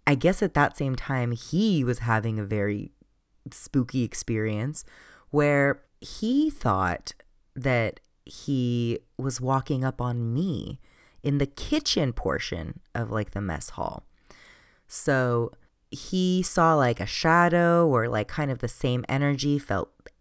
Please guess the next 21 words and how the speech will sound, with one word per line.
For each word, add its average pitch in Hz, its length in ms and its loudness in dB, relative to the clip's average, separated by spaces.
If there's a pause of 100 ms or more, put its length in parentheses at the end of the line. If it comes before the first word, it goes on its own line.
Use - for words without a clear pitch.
(160)
air 165 580 6
or 113 80 0
something, 107 720 -2 (640)
and 143 220 2
thought 143 260 4
that 131 120 -4
he 151 100 0
was 123 200 -2
running 131 300 0
up 135 180 0
on 110 220 0
me. 98 320 -4
And 123 160 -6
when 120 120 -2
he 123 120 -6
got 117 340 -2
there, 92 360 -4
there 113 140 0
was 104 180 -4
nobody 104 720 0
there. - 380 -8